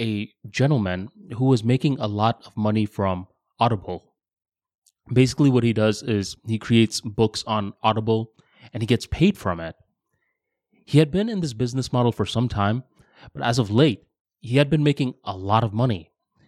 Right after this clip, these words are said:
He was showing his pay stubs of nine thousand dollars, eleven thousand dollars, fifteen thousand dollars being directly deposited to his bank account. And I was amazed because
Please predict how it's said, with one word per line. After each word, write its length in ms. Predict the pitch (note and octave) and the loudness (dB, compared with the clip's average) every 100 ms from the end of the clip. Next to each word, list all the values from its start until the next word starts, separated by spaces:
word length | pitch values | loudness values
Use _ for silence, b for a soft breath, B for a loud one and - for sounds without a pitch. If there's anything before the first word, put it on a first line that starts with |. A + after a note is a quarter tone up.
| b b b | b b b
He 120 | C3+ | 6
was 240 | C#3+ C3 - | 6 4 -4
showing 500 | - - D3 G3+ A#2 | -14 -2 2 2 0
his 280 | E2+ A2+ G2 | -2 -2 -2
pay 260 | - - D#3+ | -4 2 2
stubs 480 | - G2+ F#2+ F#2 - | 2 0 -2 -4 -4
of 360 | A2+ G#2+ G2+ - _ _ | 0 2 0 -10 _ _
nine 340 | A2 G#2+ B2+ C#3+ | -8 0 2 2
thousand 300 | A2 G2+ F#2+ | 0 0 -6
dollars, 500 | F2 E2+ E2 - - _ _ | -8 -10 -12 -16 -20 _ _
eleven 400 | A#2+ A2+ B2+ D3+ | -2 2 4 4
thousand 320 | B2 G2 F#2 F#2 | 2 -4 -6 -8
dollars, 400 | E2+ E2+ E2+ - b b b | -8 -10 -12 -18 b b b
fifteen 760 | _ - E3+ - - D#3+ D#3 C3+ | _ 2 2 2 -2 0 0 -4
thousand 440 | A#2+ B2 B2 G#2+ | -2 -2 0 0
dollars 440 | G#2 A2 G#2 G2 - b b | 2 4 2 0 -6 b b
being 220 | B2+ A#2 - | -2 -2 -2
directly 560 | A2 A2+ C#3+ - D#3 D#3 | 0 4 2 2 -4 -4
deposited 800 | - - B2 A2+ A#2+ A#2 A2+ _ - | -6 -6 -4 -2 0 2 0 _ -4
to 100 | A#2 | -2
his 120 | G2+ | -2
bank 240 | - C3+ | 0 0
account. 320 | G#2+ - E2 - _ _ _ _ _ _ _ _ _ _ _ _ _ _ - | 0 -4 -10 -12 _ _ _ _ _ _ _ _ _ _ _ _ _ _ -8
And 80 | A2 | 0
I 80 | D3+ | 2
was 160 | G#3+ | 2
amazed 580 | G#2 F#2 E3+ F#2 - - _ _ A2 | -2 2 2 2 -8 -20 _ _ -2
because 440 | C3+ D#3+ A#2 - | 0 2 2 -2